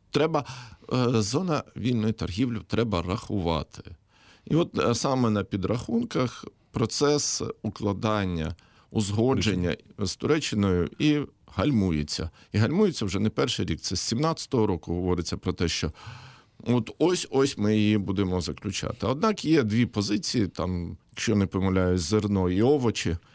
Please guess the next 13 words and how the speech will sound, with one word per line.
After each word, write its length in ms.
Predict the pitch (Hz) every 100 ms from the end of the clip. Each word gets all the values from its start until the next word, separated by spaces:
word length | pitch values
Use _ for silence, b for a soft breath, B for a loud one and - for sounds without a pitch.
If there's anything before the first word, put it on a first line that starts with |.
| b b b b b -
і 100 | 107
ще 200 | - 92
декілька 480 | 87 78 82 87
там 400 | 78 82 82 82 87 -
інших 360 | 165 175 - 110
позицій. 540 | - 95 95 - 95 b b b b b b
Можливо, 300 | 101 104 95
це 120 | 80
там 200 | - 80
п'ять 300 | 78 156 160
відсотків 500 | 123 - 101 - -
якихось, 500 | 85 87 92 - -
але 420 | - 220 294 -